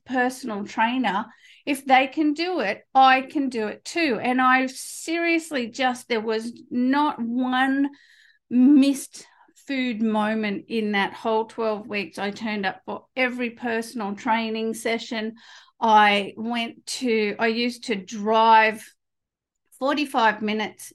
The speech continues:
in the morning from my home to a particular place where I could run up this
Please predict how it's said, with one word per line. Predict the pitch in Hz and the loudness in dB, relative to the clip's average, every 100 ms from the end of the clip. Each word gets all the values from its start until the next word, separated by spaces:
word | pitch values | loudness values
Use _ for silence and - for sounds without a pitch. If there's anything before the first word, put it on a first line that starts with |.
| - | -4
in | 262 262 | 0 2
the | 247 | 2
morning | 214 214 214 220 214 214 | 0 0 -2 -4 -6 -8
from | - 196 | -8 -6
my | 190 175 | -2 -4
home | 180 269 262 262 254 254 - | -2 0 2 2 2 0 -4
to | 226 | -12
a | 185 | -14
particular | - - 269 269 226 208 | -14 -10 -10 -6 -6 -6
place | 240 226 220 - | -2 -2 -2 -6
where | 190 190 | -6 -6
I | 175 | -6
could | 185 185 208 | -10 -10 -4
run | 226 247 | -2 0
up | 220 220 | -2 -6
this | 202 202 | -10 -10